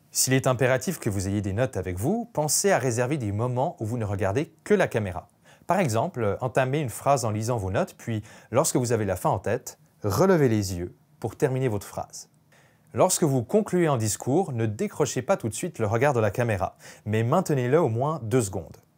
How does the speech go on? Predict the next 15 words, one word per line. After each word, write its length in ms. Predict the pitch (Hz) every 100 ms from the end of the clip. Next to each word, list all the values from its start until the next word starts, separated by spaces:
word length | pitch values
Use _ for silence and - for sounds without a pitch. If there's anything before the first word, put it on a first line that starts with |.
| - -
Cela 300 | - - 123
donnera 300 | 139 127 120
plus 180 | 120 147
de 100 | 135
poids 160 | 127 120
à 40 |
votre 200 | 101 95
conclusion 560 | - 147 107 92 95 139 -
et 100 | 92
plus 220 | 151 120
de 80 | 98
marge 380 | 92 147 151 -
à 80 | 156
votre 220 | 170 135
montage. 440 | 110 98 78 -